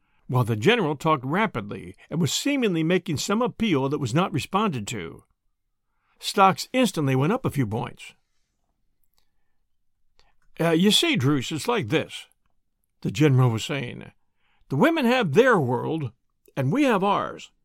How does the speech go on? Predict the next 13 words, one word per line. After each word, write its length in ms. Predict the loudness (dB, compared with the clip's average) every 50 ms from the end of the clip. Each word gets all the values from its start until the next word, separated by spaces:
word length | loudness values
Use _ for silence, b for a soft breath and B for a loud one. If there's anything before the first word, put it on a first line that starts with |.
| _ _ _ _ _ _ _
They 240 | -2 2 2 2 2
are, 460 | 0 0 0 0 2 2 0 -2 -2 _
in 120 | 0 2
a 60 | 2 4
measure." 520 | 4 4 2 2 2 0 -2 -4 -6 -10 -14 -20 _ _ _ _ _ _ _ _ _ _ _ _ _ _ _ _ _ _ _
"Are 120 | -2 0 2
they 120 | 2 2
going 220 | 4 4 4 4
to 80 | 4 4
call?" 540 | 4 4 4 4 2 0 -4 -8 -14 -20 _ _ _ _ _ _ _ _ _ _ _ _ _ _ _ _ _ 0
asked 300 | 0 0 0 -2 -4 -4
Druce 260 | -2 0 0 -2 -4
curtly. 600 | -6 -6 -6 -6 -6 -8 -10 -10 -12 -14 -20